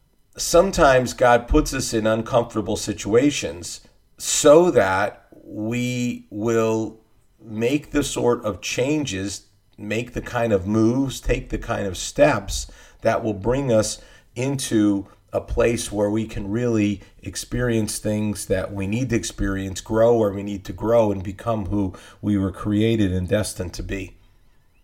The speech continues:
So becoming uncomfortable, comfortable with the uncomfortable is, is, is how you do that, instead of kind of rejecting it. And this whole, this whole tri-crisis, you know, the triple crisis that we're in, the trifecta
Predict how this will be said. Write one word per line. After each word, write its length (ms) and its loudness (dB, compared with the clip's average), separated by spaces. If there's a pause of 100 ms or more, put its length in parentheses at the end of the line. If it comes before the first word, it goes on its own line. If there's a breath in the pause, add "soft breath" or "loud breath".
(460)
So 200 -2
becoming 480 2
uncomfortable, 840 0
comfortable 520 0
with 120 -2
the 100 -4
uncomfortable 640 0
is, 280 -6
is, 240 -4
is 180 -8
how 160 -2
you 160 0
do 260 -2
that, 300 -6 (180 loud breath)
instead 380 2
of 140 0
kind 180 -4
of 60 -6
rejecting 600 -2
it. 160 -12 (160 loud breath)
And 160 2
this 200 4 (100)
whole, 600 6 (500 loud breath)
this 280 -6
whole 600 8
tri-crisis, 1400 4
you 80 -8
know, 140 -4
the 140 -4
triple 460 -4
crisis 580 0
that 200 0
we're 200 -6
in, 260 -2
the 100 -6
trifecta 880 0